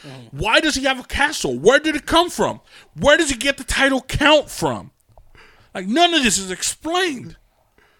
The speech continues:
Speaker 2: We just take it at face value, and we're like, "All right, cool."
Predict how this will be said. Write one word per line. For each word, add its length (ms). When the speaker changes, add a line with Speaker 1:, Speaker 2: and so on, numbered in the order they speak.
Speaker 2:
We 120
just 180
take 180
it 80
at 100
face 340
value, 500
and 80
we're 100
like, 120
"All 100
right, 160
cool." 340